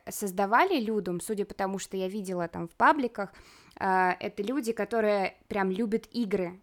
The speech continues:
и любят их такими, какие, ну, то есть за, за основную идею игр. А Л Ц Т —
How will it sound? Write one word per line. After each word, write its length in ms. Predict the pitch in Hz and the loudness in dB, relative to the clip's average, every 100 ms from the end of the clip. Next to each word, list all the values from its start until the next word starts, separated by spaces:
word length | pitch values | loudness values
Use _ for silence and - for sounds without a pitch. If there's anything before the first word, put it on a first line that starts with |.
| _ | _
и 80 | 220 | -4
любят 380 | 208 240 220 220 | -2 -2 -2 -2
их 180 | 226 - _ | -4 -4 _
такими, 360 | 208 - 262 233 | -12 -6 -4 -2
какие, 460 | 196 - 220 202 | -4 -4 0 0
ну, 160 | - 220 | 0 -2
то 140 | - | -2
есть 320 | 180 170 - - _ _ | -4 -4 -10 -18 _ _
за, 240 | 208 208 208 - | -4 -2 -2 -6
за 260 | - 190 226 | -12 0 0
основную 680 | 220 226 220 240 262 220 214 | 2 0 0 2 2 0 -2
идею 420 | 196 220 175 170 | 0 0 0 -4
игр. 380 | - 190 175 - - _ - - - - - - | -6 -8 -6 -10 -14 _ -20 -20 -20 -20 -16 4
А 680 | 202 202 202 196 190 185 180 | 6 8 8 8 6 6 4
Л 120 | - 202 | 2 0
Ц 160 | - | -2
Т — 140 | 208 | -2